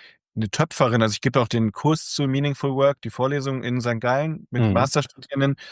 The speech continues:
Speaker 1: und wir schauen uns da immer so ein Video an von einer Töpferin, äh, Quatsch, von einer Steinbildhauerin, sowas,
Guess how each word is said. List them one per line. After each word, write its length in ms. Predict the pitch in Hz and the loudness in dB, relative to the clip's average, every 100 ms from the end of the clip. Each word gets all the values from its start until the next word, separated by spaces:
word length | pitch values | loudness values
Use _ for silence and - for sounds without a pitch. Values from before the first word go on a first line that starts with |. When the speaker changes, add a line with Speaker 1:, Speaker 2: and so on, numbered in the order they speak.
| - - | -18 -4
Speaker 1:
und 100 | 120 | 0
wir 80 | |
schauen 220 | 117 131 139 | 2 2 2
uns 100 | - | 0
da 100 | 117 | 0
immer 240 | 131 127 | 2 2
so 120 | 117 | 0
ein 280 | 120 117 110 | 0 0 -2
Video 240 | 135 143 | -2 0
an 160 | 101 113 | 0 0
von 200 | - 117 | -4 -4
einer 380 | 107 110 107 104 | -2 -2 -2 -4
Töpferin, 680 | - 123 - 95 95 107 113 - - _ | -8 -8 -4 -2 -2 -2 -4 -12 -20 _
äh, 100 | 131 | -2
Quatsch, 240 | - 127 - | 0 -2 0
von 140 | 117 | 2
einer 160 | 110 110 | 2 2
Steinbildhauerin, 920 | - 127 143 107 110 101 104 120 120 | 2 2 2 2 0 0 -2 -4 -4
sowas, 520 | 113 110 101 - - | -4 0 0 -2 -8